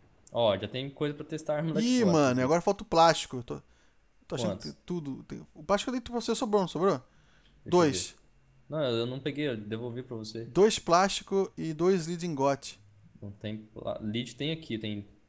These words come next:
Speaker 1: três lead aqui, tá na última
Speaker 2: Ué, plástico eu
Speaker 1: fileira.
Speaker 2: guardei? Eu guardei, eu acho.
Speaker 1: Não tem plástico aqui não, hein?
Speaker 2: Não?
Speaker 1: Não, toma aí.
Speaker 2: Por favor, fala que tem, mano. Não, mas tudo bem se não tiver. Tudo bem se não tiver, porque a gente tem aqui material pra fazer.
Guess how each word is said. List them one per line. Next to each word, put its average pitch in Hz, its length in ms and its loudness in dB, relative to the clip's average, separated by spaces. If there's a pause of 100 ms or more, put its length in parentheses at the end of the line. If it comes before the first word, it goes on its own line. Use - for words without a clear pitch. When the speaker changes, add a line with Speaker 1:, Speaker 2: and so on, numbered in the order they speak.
Speaker 1:
três 135 280 -6
lead 113 260 -6
aqui, 107 240 -8
tá 117 100 -8
na 110 100 -6
última 113 300 -10
Speaker 2:
Ué, 160 160 -6
plástico 151 440 -4
eu 135 40 -4
Speaker 1:
fileira. 123 200 -2
Speaker 2:
guardei? 156 120 -6
Eu 165 60 -8
guardei, 208 400 -2
eu 143 80 0
acho. - 240 -8 (440)
Speaker 1:
Não 107 80 -14
tem 107 140 -8
plástico 113 320 -4
aqui 117 160 -12
não, 127 160 -6
hein? 139 60 -4
Speaker 2:
Não? 240 340 2 (680)
Speaker 1:
Não, 101 160 -10
toma 107 260 -8
aí. 95 80 -10
Speaker 2:
Por - 200 -16
favor, 82 340 -12
fala 90 240 -10
que 175 100 -16
tem, 180 240 -16
mano. - 240 -18
Não, 147 80 -12
mas 117 140 -10
tudo 180 140 -10
bem 131 140 -6
se 139 80 -12
não 151 60 -10
tiver. 120 340 -10 (640)
Tudo 180 180 -8
bem 135 120 -4
se 143 100 -10
não 139 60 -10
tiver, 139 220 -12
porque - 200 -16
a 139 40 -10
gente 151 200 -14
tem 135 160 -12
aqui - 180 -16
material 123 360 -10
pra 131 100 -12
fazer. 123 360 -10